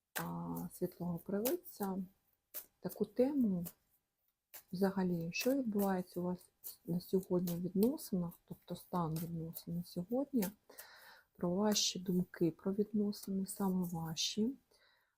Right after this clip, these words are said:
ваші почуття і думки партнера про відносини. Давайте подивимося, що нам розповідають,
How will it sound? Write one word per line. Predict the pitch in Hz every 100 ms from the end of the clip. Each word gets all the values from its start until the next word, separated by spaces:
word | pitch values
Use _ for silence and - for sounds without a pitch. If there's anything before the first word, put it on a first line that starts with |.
| -
ваші | 180 220 - -
почуття | - 196 - 190 - - 165 160 233 254 _ - -
і | 202 254 262
думки | 190 180 - 214
партнера | - 180 - 170 165 156
про | - 160
відносини. | 170 - 156 - - - - - _ _ _ _ _ _ -
Давайте | 180 208 247 - 190 170 160 -
подивимося, | - 160 220 247 185 175 170
що | - 208
нам | 208 185
розповідають, | 180 - - 170 170 190 190 -